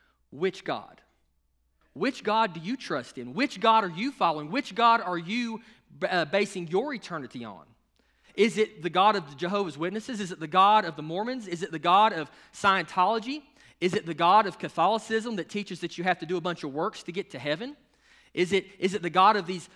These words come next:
occultic practices? Is it the God of Wicca who worships Mother Earth? Hey, you know what? You can talk to anybody about God, but you start talking about the Jesus who is God,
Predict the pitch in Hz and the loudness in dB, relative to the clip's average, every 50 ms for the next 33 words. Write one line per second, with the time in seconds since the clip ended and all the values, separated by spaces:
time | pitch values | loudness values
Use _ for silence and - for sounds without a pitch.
0 | _ _ - - 135 - - 208 208 208 208 196 - - - 180 175 196 196 - | _ _ -16 -14 -14 -10 -6 -4 -4 -4 -4 -6 -8 -4 0 2 2 2 2 -2
1 | 202 - 254 220 202 190 160 143 165 156 175 185 202 196 165 143 139 151 190 214 | -10 -10 -10 -8 -8 -10 -10 -10 -6 0 2 4 4 4 2 -2 -4 -2 -2 -2
2 | 214 - 240 220 214 208 175 185 196 190 - 190 147 135 160 180 196 185 180 156 | 0 -2 -4 -4 -4 -4 -4 -4 -4 -4 -6 -8 -10 -6 -2 -2 -2 -2 -2 -4
3 | 151 160 202 254 262 - _ _ _ _ _ _ _ _ _ _ _ _ - - | -4 -4 -4 -4 -6 -10 _ _ _ _ _ _ _ _ _ _ _ _ -4 0
4 | 226 254 240 247 254 262 208 214 294 392 - 302 214 - 240 262 254 254 220 214 | 2 2 4 4 4 2 2 0 -2 -2 -4 -6 -2 2 2 2 2 0 -4 -4
5 | 247 285 220 175 160 151 139 131 123 135 127 107 117 131 156 190 156 95 82 _ | -4 -4 -2 0 0 0 -2 -2 -4 -6 -6 -6 -6 -6 -4 -4 -6 -8 -12 _
6 | _ _ _ _ _ _ _ _ _ _ _ _ - 139 - 185 208 - - 220 | _ _ _ _ _ _ _ _ _ _ _ _ -20 -14 -12 -12 -10 -6 -2 -2
7 | 202 196 - - - 202 190 185 - 180 160 170 151 - 131 123 120 113 - 131 | -2 -2 -2 -6 -2 -2 -2 -2 -2 -2 0 0 0 0 -2 -12 -12 -10 -6 -6
8 | 147 180 196 180 208 220 208 - - - 208 214 208 202 170 170 202 196 208 226 | -4 -4 -4 -6 -6 -8 -8 -8 -12 -12 -10 -8 -8 -8 -6 -4 -4 -4 -4 -6
9 | 240 | -8